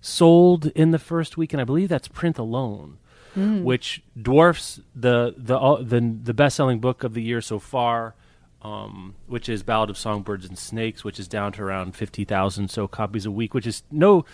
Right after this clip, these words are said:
Speaker 1: nothing to sneeze at, but down from what, like, was five hundred K or so, I think, that
Speaker 2: I
Speaker 1: first
Speaker 2: think
Speaker 1: week we
Speaker 2: so,
Speaker 1: talked
Speaker 2: yeah.
Speaker 1: about,
Speaker 2: Mm-hmm.
Speaker 1: somewhere in that regard. So we had talked about, I don't remember which book it was, maybe the, the Co-, not the Comey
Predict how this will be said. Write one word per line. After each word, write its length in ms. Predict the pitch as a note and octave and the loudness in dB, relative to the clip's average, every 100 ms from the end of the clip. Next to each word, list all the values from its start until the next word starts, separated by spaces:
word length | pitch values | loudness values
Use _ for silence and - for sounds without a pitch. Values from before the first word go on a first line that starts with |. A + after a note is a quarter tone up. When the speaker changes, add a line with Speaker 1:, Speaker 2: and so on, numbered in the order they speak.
| - D#3+ | -4 2
Speaker 1:
nothing 260 | F#3 F3+ | 2 2
to 60 | A#2+ | 0
sneeze 400 | - E3 F#3+ B2+ | 2 4 6 4
at, 240 | F#2+ F2 - _ _ | 0 -2 -10 _ _
but 140 | C3 B2 | 0 4
down 240 | B2+ A#2 | 4 4
from 160 | A2+ G2+ | 0 -2
what, 180 | G2 | -4
like, 160 | G2 - B2+ | -8 -8 -6
was 140 | G#2+ | -2
five 240 | C3 C#3+ - | 4 4 4
hundred 240 | E3 D3+ | 0 -2
K 300 | D#3 E3 E3 - | -2 -2 -2 -4
or 80 | D3 | -8
so, 240 | - D3+ | -4 -4
I 60 | D3 | -2
think, 220 | D#3+ D3 | -4 -6
that 140 | C#3+ - | -6 0
Speaker 2:
I 40 | A3 | 2
Speaker 1:
first 60 | A3+ | 6
Speaker 2:
think 140 | C4 | 4
Speaker 1:
week 60 | - | 4
we 40 | F3+ | 2
Speaker 2:
so, 60 | |
Speaker 1:
talked 80 | F3+ | 4
Speaker 2:
yeah. 200 | F#3 E3+ | 2 0
Speaker 1:
about, 260 | E3 C3+ - - - G3+ | -2 -6 -10 -20 -8 -2
Speaker 2:
Mm-hmm. 240 | F#3 F#3 F3+ | 0 -2 -4
Speaker 1:
somewhere 380 | - E3 D#3 D3+ | -8 -6 -4 -4
in 60 | D3 | -2
that 140 | D3 | -4
regard. 340 | C3 C#3+ C#3 - | -4 -2 -4 -2
So 260 | D#3 C3 - _ - | -4 -6 -10 _ -10
we 200 | D3+ G3 | -2 0
had 120 | F#3 | 0
talked 400 | - A#3+ B3+ - | 0 0 0 -2
about, 480 | D3+ C3+ C3+ C3 - _ _ - - - - | -4 -2 0 -2 -6 _ _ -20 -20 -20 -10
I 120 | E3+ | -4
don't 80 | D#3 F2+ | -4 -4
remember 280 | G2+ G#2 | -6 -6
which 300 | F#2+ G#2 - - | -6 -8 -10 -10
book 220 | A2 A#2 | -10 -10
it 60 | |
was, 460 | G#2+ G#2+ G#2 G#2+ - | -10 -8 -8 -10 -4
maybe 420 | B2 D3+ C#3+ D3 | 0 2 2 0
the, 480 | B2+ A#2+ A2+ G#2 G#2 - _ _ _ _ - | 0 -2 -4 -6 -10 -16 _ _ _ _ -16
the 100 | G#2 | -12
Co-, 340 | - D3 G2+ | -12 -12 -6
not 180 | C3+ D3 | -2 -2
the 80 | A#2+ | -4
Comey 400 | - A#2+ A2 | -6 -2 0